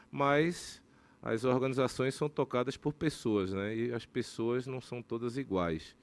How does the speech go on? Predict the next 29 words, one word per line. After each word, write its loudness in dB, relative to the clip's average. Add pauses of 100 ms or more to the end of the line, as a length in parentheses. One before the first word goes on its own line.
(560)
É, 0
eu 4
acredito 0
que 2 (420)
com 2
o 2
entendimento 0
e 2
a 2
harmonização, -2 (540)
E -2
se 2
é 6
a 2
postura 0
de 0
alguns 2
líderes 2
usar 2
isso 0
como -4
palanque 0
político, 0
eles -2
vão -2
perder 2
o 2
palanque 0
político. 0